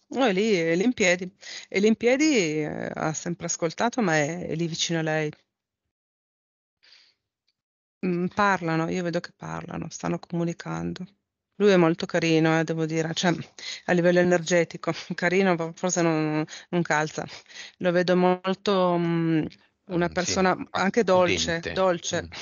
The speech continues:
Speaker 1: Com'è?
Speaker 2: Accudente.
Speaker 1: Accudente, sì. Ecco, hai detto il termine giusto.
Speaker 2: E lei fa
Speaker 1: Molto
Speaker 2: sì con la
Speaker 1: dolce.
Speaker 2: testa.
Speaker 1: Oh, bello, bello.
Speaker 2: E che
Speaker 1: Belli,
Speaker 2: ci fai
Speaker 1: belli, belli.
Speaker 2: lì? Ma vai, no, Paola?
Speaker 1: Belli,
Speaker 2: Ma che
Speaker 1: belli.
Speaker 2: stai a fare lì? Ma va, piglia una macchina, va.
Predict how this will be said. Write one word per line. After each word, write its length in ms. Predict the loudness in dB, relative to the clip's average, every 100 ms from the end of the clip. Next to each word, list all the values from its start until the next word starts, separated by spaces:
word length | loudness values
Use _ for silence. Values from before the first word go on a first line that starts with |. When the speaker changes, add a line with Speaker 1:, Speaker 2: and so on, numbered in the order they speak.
| -18
Speaker 1:
Com'è? 340 | -6 0 2 0 _ _ _ _
Speaker 2:
Accudente. 840 | -12 -12 -10 -6 -6 -8 -10 -10 -10 _ _ _
Speaker 1:
Accudente, 640 | -6 -2 2 2 0 -4
sì. 280 | -8 -6 -6 -6 -12 -6
Ecco, 280 | -6 -4
hai 100 | -2
detto 220 | -2 -2 -4
il 80 |
termine 400 | -4 -4 -2 -4
giusto. 580 | -6 -10 -12 -12 -12 -12 -12
Speaker 2:
E 140 | -4 -2
lei 200 | 0 -2
fa 160 | -2 -6
Speaker 1:
Molto 0 |
Speaker 2:
sì 240 | -6 -8
con 120 | -6
la 100 | -8
Speaker 1:
dolce. 20 |
Speaker 2:
testa. 800 | -6 -6 -4 -6 -8 -10 -12 -12 -14 -20 -20 -18 -10
Speaker 1:
Oh, 260 | -6 -6 -6
bello, 420 | -2 0 0 -2
bello. 200 | -4 -4
Speaker 2:
E 140 | -2 0
che 160 | 4
Speaker 1:
Belli, 160 | 4 4
Speaker 2:
ci 0 |
fai 300 | 4 4 4
Speaker 1:
belli, 180 | 0 -2
belli. 20 |
Speaker 2:
lì? 180 | -4 -4
Ma 140 | -2
vai, 420 | -2 -2 -2 -4
no, 460 | -8 -8 -6 -8 -10
Paola? 540 | -6 -4 -2 -2 2 2
Speaker 1:
Belli, 20 |
Speaker 2:
Ma 120 | 2
che 120 | 0
Speaker 1:
belli. 20 | -2
Speaker 2:
stai 200 | -4 -2
a 40 |
fare 300 | -2 -4 -6 -8
lì? 140 | -12
Ma 160 | -8 -6
va, 280 | -4 -4 -6
piglia 360 | -8 -6 -6
una 120 | -6 -6
macchina, 520 | -6 -6 -8 -10 -8
va. 340 | -4 -4 -6